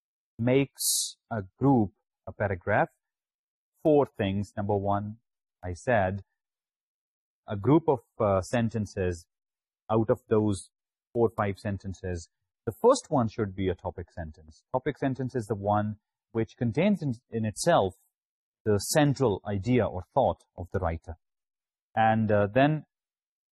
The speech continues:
the next sentences, next few sentences, we call them body, or you can also call it sportive details. They can be description, you know, discussion,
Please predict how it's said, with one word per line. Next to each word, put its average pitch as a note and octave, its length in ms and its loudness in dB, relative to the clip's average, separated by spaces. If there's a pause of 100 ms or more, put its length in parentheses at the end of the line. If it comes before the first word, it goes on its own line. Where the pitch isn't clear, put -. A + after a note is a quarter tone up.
(140)
the G#2 320 2 (100)
next - 460 -2
sentences, C#3 680 -2
next A2+ 260 -4 (120)
few G3 160 0
sentences, G#2 760 -4 (320)
we C3 140 0
call A#2 260 2
them G2+ 240 -2
body, A#2+ 380 0 (120)
or A2+ 200 0
you G#2+ 120 0
can G2 340 -8 (100)
also G2 240 -6
call F2+ 280 -2
it F2 120 -8 (360)
sportive C#3 340 2 (380)
details. G#2 600 -4 (1200)
They A2+ 100 0
can A2 280 2
be G2+ 100 2
description, B2 720 -4
you A#2 100 -4
know, G#2 220 -4
discussion, C3 800 -6